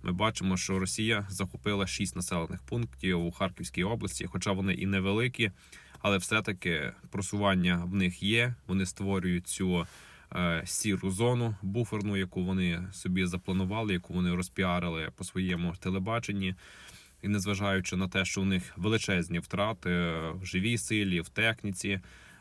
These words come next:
е, вони все одно просуваються. І кожна здоровомисляча людина розуміє, що у них набагато,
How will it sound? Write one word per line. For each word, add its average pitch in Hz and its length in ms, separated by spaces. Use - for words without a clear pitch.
е, 87 320
вони 104 180
все 101 220
одно 95 240
просуваються. 87 720
І 95 80
кожна 92 680
здоровомисляча 98 760
людина 98 340
розуміє, 92 440
що - 160
у 90 40
них 90 220
набагато, 95 720